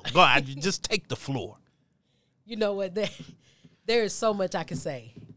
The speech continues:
Speaker 2: right now about
Speaker 1: Probably a
Speaker 2: actual
Speaker 1: whole
Speaker 2: things.
Speaker 1: hour. <laughs>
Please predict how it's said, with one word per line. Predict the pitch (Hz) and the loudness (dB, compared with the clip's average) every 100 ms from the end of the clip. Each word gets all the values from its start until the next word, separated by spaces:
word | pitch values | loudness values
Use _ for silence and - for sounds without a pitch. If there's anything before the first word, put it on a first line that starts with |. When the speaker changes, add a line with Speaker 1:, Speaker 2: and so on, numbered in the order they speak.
| _ _ | _ _
Speaker 2:
right | 151 143 | -2 -2
now | 139 131 107 110 - - | -2 -6 -8 -16 -14 -8
about | 156 151 127 - _ - - | -2 0 -2 -10 _ -12 8
Speaker 1:
Probably | 175 165 156 | 12 12 10
a | 143 | 10
Speaker 2:
actual | 151 | 12
Speaker 1:
whole | 160 156 | 12 12
Speaker 2:
things. | 147 156 120 110 | 12 12 10 4
Speaker 1:
hour. | |
<laughs> | - | -2